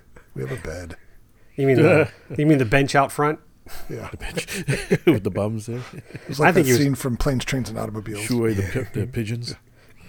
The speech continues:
Speaker 1: <laughs> Yes. Anyway,
Speaker 2: And
Speaker 1: so
Speaker 2: actually, I just wanna say, Terry said that's the best he had slept in a long time.
Speaker 1: It was. Oh my gosh.
Speaker 3: <laughs> Really?
Speaker 2: We were tired. I think
Speaker 3: Yeah.
Speaker 2: that, that,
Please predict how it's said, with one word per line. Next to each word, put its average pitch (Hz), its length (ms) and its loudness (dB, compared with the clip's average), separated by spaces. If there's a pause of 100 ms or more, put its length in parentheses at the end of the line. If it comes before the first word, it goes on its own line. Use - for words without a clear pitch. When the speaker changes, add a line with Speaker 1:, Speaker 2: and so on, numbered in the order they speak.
(220)
Speaker 1:
<laughs> - 1080 -8 (1600)
Yes. - 360 -2 (300)
Anyway, 156 280 4
Speaker 2:
And - 80 6
Speaker 1:
so 143 80 4
Speaker 2:
actually, 151 420 8 (100)
I 131 100 4
just 160 160 2
wanna 120 140 4
say, 139 160 2
Terry 151 320 2
said 123 200 -2
that's 117 180 -4
the 120 80 -6
best 123 260 -2
he 135 60 -2
had 117 100 -2
slept 131 280 -4
in 131 60 -4
a 113 60 -2
long 101 220 -4
time. 92 360 -12
Speaker 1:
It 139 140 2
was. 123 540 2 (140)
Oh 123 100 -6
my 113 160 -4
gosh. - 560 -8
Speaker 3:
<laughs> - 60 -12
Really? 123 340 0 (1160)
Speaker 2:
We 147 140 4
were 143 120 8
tired. 104 440 4 (140)
I 156 80 4
think 151 200 2
Speaker 3:
Yeah. 101 140 -8
Speaker 2:
that, 185 300 6
that, 208 240 6